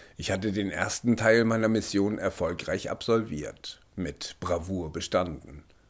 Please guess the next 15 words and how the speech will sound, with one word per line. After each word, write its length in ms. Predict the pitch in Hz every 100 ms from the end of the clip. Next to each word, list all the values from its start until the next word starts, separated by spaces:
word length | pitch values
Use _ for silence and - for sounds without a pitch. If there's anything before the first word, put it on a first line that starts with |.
| _ - - -
Auch 240 | 131 -
wenn 100 | 175
ich 120 | 151
mich 200 | 139 123
zeitlich 520 | - 104 107 101 95
etwas 320 | 85 78 82 -
verkalkuliert 800 | 92 80 90 85 87 98 117 139
hatte, 320 | 139 151 151 - - - - -
so 180 | 117
war 120 | 95 -
alles 360 | 101 101 -
noch 400 | 104 - - -
im 220 | 107 110
grünen 380 | 95 78 69 78
Bereich. 720 | 92 - 50 - - - -